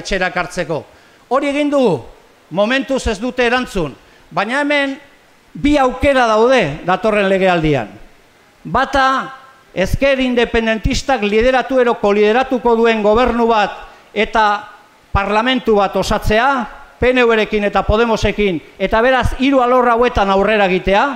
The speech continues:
estatuari begiratu gabe eta herri honek dituen interesei aurre eginez, edo bestela bigarren aukera badago, eta bigarren aukera ez gaitezen engainatu. Bigarren aukera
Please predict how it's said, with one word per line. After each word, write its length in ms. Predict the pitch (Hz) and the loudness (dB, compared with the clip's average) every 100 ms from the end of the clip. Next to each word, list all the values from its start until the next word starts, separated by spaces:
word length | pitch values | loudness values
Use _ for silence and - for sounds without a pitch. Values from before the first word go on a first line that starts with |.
| 196 - - _ _ _ _ _ | -10 -18 -20 _ _ _ _ _
estatuari 580 | 180 - 262 247 220 202 | -4 -2 0 2 4 4
begiratu 460 | 190 220 233 - 190 | 2 2 0 0 0
gabe 560 | 190 214 196 139 - - | 2 2 0 -2 -10 -6
eta 260 | 175 196 | -4 0
herri 180 | 185 220 | 0 2
honek 220 | 233 226 180 | 0 0 -2
dituen 540 | 196 190 226 202 139 - - 180 | -4 -2 0 0 -2 -10 -10 -8
interesei 640 | 180 214 214 - 190 147 - - _ _ _ _ - | -4 -2 0 0 -2 -4 -8 -20 _ _ _ _ -2
aurre 360 | 202 240 208 | 0 2 0
eginez, 360 | 190 196 254 262 - - - _ _ _ _ | 0 0 0 0 -2 -4 -20 _ _ _ _
edo 220 | - 190 214 | -2 0 2
bestela 420 | 214 - 302 285 | 0 0 0 2
bigarren 400 | 233 254 294 277 | 2 2 0 0
aukera 340 | 226 220 285 | 0 0 0
badago, 400 | 247 208 208 277 240 | 2 2 4 2 2
eta 120 | 208 208 | 2 2
bigarren 300 | 240 269 247 | 2 2 2
aukera 340 | 240 285 254 | 0 0 0
ez 80 | 202 | 0
gaitezen 440 | 269 269 220 220 208 | 0 -2 -2 0 0
engainatu. 560 | 247 269 233 - 156 - - _ _ _ - | -2 0 -2 -2 -4 -6 -18 _ _ _ -6
Bigarren 380 | 196 277 269 254 | 0 2 2 0
aukera 320 | 240 277 262 | 0 0 -2